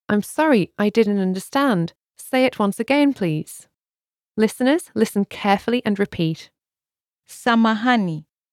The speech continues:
Speaker 2: sikuelewa. Rudia tena tafadhali."
Speaker 1: Let's move on to the next sentence, which was
Speaker 2: Tafadhali, tamka pole pole.
Speaker 1: We heard the first word in the previous sentence, didn't we?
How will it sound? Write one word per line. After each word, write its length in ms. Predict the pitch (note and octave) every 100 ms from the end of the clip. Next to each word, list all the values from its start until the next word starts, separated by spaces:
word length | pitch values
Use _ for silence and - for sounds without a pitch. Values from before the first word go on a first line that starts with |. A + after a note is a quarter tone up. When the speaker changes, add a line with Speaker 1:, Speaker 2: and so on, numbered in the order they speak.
| _
Speaker 2:
sikuelewa. 1040 | - - E4 - F#3+ E3+ E3 E3 D#3 D#3+ _ _ _ -
Rudia 360 | G3+ G3 G#3
tena 380 | F3 - D4+ G3
tafadhali." 800 | - D#3+ - D#3 D#3+ D#3 D3 C#3+ _ _ _ _ _ _ -
Speaker 1:
Let's 300 | B3+ D#4+ -
move 200 | C#4 C4+
on 100 | B3+
to 100 | B3+
the 80 | A3+
next 420 | A3 G#3+ - -
sentence, 640 | - F3 E3+ E3 - - -
which 240 | F#3 -
was 680 | G#3 G#3 G3+ G3 - - - _ _ _ -
Speaker 2:
Tafadhali, 720 | A3+ - G#3+ A3 G3+ E3+ E3 _ _ _ _ -
tamka 420 | A#3 A#3+ - F#3+
pole 280 | - D3+ D3+
pole. 440 | - D3+ D3+ D#3+ _ _ _ _ _ _ _
Speaker 1:
We 100 | A#3+
heard 240 | A3+ C4+ G#3
the 60 | G3+
first 480 | - D4 E4 -
word 180 | A3+ F3+
in 80 | F3+
the 80 | F3+
previous 540 | - - C#4 D4 A3
sentence, 400 | - F3+ E3+ E3
didn't 240 | - G#3 F3+
we? 260 | D#3 D#3+